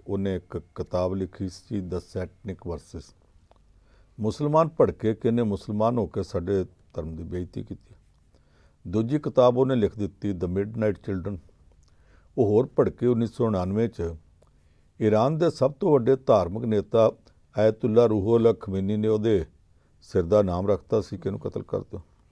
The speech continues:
ਫਿਰ ਉਹਦੇ ਤੋਂ ਬਾਅਦ ਉੱਨੀ ਸੌ ਅਠਾਨਵੇਂ 'ਚ ਉੱਥੋਂ ਦੀ ਸਰਕਾਰ ਨੇ ਆਖਿਆ ਕਿ ਉਹ ਉਦੋਂ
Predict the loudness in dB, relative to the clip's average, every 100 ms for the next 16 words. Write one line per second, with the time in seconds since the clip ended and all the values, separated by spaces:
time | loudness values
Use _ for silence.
0 | _ _ _ _ _ _ _ _ 4 6
1 | 6 4 2 4 4 6 6 6 -2 -4
2 | -2 2 2 2 -4 -2 -2 -2 -8 -10
3 | -18 _ _ _ _ _ -6 0 0 0
4 | -2 -4 0 0 0 -4 -2 -4 -4 -2
5 | 0 0 -2 -6